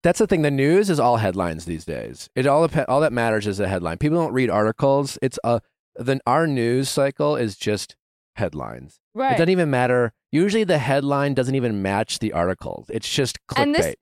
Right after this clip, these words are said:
Speaker 3: this one doesn't, and I'm really glad I read that, I read this article, because then it says the Oscar winner's lawyers filed new legal documents this week asking if the handbag designer comprehended what she signed.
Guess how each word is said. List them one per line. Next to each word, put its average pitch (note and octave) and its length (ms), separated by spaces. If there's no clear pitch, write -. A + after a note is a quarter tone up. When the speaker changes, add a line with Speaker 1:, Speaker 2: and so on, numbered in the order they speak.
Speaker 3:
this D#4+ 220
one G#4 200
doesn't, A#3+ 360
and A3 80
I'm G#3+ 160
really F#3+ 220
glad F3+ 220
I F3+ 100
read E3+ 220
that, F#3 100
I G3 140
read F3 180
this F#3 140
article, A3+ 460
because A3+ 280
then B3 140
it D#4 100
says G#3+ 220
the G3 100
Oscar A#3+ 380
winner's A3+ 280
lawyers F#3 400
filed F#3+ 380
new F#3+ 180
legal F#3+ 280
documents E3+ 460
this - 180
week E3 240
asking G#3 340
if G#3+ 80
the G3+ 80
handbag F#3+ 460
designer F3 400
comprehended F3+ 680
what E3+ 160
she - 140
signed. - 460